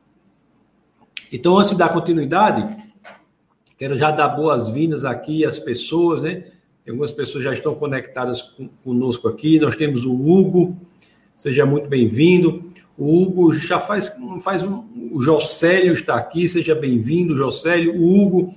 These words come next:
faz, já faz uma questão, é interessante, vão colocando as questões, né, também no passar que eu vou responder. Fala sobre a questão da similitude de D N A entre homens e chimpanzés.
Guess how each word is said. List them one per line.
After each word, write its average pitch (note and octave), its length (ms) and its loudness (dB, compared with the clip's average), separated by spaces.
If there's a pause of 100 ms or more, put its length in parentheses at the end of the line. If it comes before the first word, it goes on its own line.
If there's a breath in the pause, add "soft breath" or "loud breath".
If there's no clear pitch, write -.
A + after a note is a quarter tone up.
(400 loud breath)
faz, D#3 260 4
já E3 140 4
faz A3+ 240 2
uma A3+ 160 4
questão, G#3+ 500 0
é C4 80 -4
interessante, A3 600 -2
vão A3+ 160 0
colocando G#3 340 -4
as - 140 -4
questões, G3 580 -2
né, G3 160 -2
também F3 320 -6
no F3+ 240 -2
passar D3+ 400 -4
que - 100 -16
eu D#3+ 60 -8
vou E3 80 -2
responder. D3+ 720 -6 (460 soft breath)
Fala D3+ 240 4
sobre E3 280 2
a D3+ 60 4
questão D#3+ 460 0
da D3+ 100 0
similitude F#3+ 920 -2
de D#3+ 120 -6
D D#3 200 0
N C#3+ 180 -6
A E3 340 0
entre D#3 520 -6
homens A3 520 4
e F3+ 120 -2
chimpanzés. C3+ 1080 -4